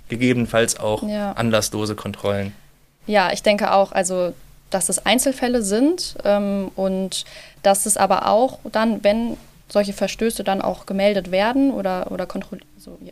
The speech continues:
Speaker 2: registriert werden, ähm, dass den Betrieben dann zum Beispiel auch das, ähm, Bio-Siegel dann abgenommen wird und die Bußgelder zahlen müssen.
Speaker 1: Mhm.
Speaker 2: Also
Speaker 1: Ich muss jetzt tatsächlich da kurz ergänzen an der Stelle. Äh, in diesem konkreten Fall, von dem ich da berichtet habe, war es dann auch so, dass, äh,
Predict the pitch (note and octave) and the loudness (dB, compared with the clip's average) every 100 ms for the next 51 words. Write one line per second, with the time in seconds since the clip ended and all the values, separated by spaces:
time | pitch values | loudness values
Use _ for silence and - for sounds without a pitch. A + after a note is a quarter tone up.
0 | - G3+ B3 - C4 B3+ A3+ A#3 A#3 - | -10 -4 -4 2 2 4 2 2 0 -4
1 | - - - - G3+ G3 F#3+ - F#3+ - | -10 -14 -2 2 4 2 0 2 2 2
2 | G#3 G3 F#3+ G#3 G#3+ G3 F#3+ F#3+ - - | 0 0 -2 -2 0 0 -2 -4 -4 2
3 | G3+ F#3+ F#3+ F#3 - - - F3+ F3+ F3+ | 2 2 -4 -6 -8 -10 -10 -10 -12 -12
4 | - G3+ F#3+ F3+ F3+ G3 G3 F#3+ F#3 F#3 | -6 -2 0 -2 -4 -2 0 0 0 -2
5 | F#3 - F3+ A3 G#3+ G#3+ G3 G3+ G3 F#3 | -6 -10 -8 0 2 2 0 0 -2 -4
6 | - F#3+ - F3 E3+ - F3 E3+ E3+ E3+ | -8 -8 -2 -2 -2 -4 -6 -6 -6 -6
7 | - F3 F3 D3 C3+ C#3+ F3 E3+ - - | -6 -8 -4 0 2 0 -4 -6 -10 -16
8 | - - - C3+ F3+ F3+ - D#3 D#3 D3+ | -14 -12 -6 0 4 4 4 2 2 -2
9 | D3 - C3 C3+ D3+ D3+ C#3+ - B2 A2 | -4 -6 0 2 4 2 0 0 0 2
10 | D3+ - E3+ D#3+ E3+ D#3+ E3 E3 D#3+ B2+ | 2 2 2 2 2 4 2 4 2 2
11 | C3 B2 D3 D3 D3 B2+ C3+ B2 - C3 | 0 2 2 2 0 -2 -2 -2 0 2
12 | E3 D#3+ C#3 C#3 C3 B2 - - - D#3 | 2 0 -4 -4 -2 0 -2 -6 -2 0
13 | D3 A2 A#2 D3+ - C#3+ C3+ - C#3 C#3+ | 0 0 0 -2 -2 -2 -2 -2 -2 -2
14 | C3 - - B2 A#2+ | -2 -2 -2 0 0